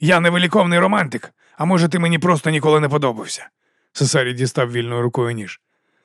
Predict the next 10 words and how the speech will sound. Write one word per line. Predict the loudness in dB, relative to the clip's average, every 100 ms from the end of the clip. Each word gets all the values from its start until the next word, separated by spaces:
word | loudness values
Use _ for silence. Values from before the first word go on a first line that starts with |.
| _ _ -6
"Треба | -2 0 2
було | 2 0
мене | 0 0 0
зарізати. | 0 -2 -6 -10 -14 -20 _ _ _ _ _ _
Я | 2 4
радий, | 4 2 0
що | 0
цього | 0 0
не | 2 0
зробив. | 0 0 -4